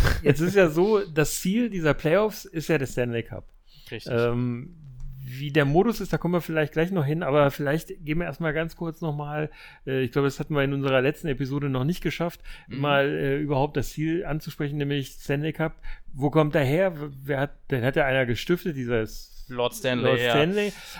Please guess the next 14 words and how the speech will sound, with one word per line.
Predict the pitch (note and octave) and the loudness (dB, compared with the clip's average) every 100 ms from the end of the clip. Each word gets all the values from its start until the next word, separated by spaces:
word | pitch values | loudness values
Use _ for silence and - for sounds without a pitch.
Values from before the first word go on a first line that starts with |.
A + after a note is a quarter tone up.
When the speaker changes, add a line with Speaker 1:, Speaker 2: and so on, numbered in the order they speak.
| - | 0
Speaker 1:
Äh, | C#3 | 4
aber | D3+ C3+ C#3+ | 4 4 0
vielleicht | D3+ D3 | 0 0
könnt | F3 E3+ | 0 0
ihr | D#3 | 0
da | D3 | 0
zur | D3 D#3+ | 0 -4
Geschichte | C3 - E3 E3 | -4 -6 -8 -6
des | C#3+ | -6
Stanley | - D#3+ E3 A#2+ | -4 -2 0 0
Cups | - A2+ B2 | -2 -6 -4
nochmal | A2 A2 | -4 -4
ein | |
bisschen, | A2 | -6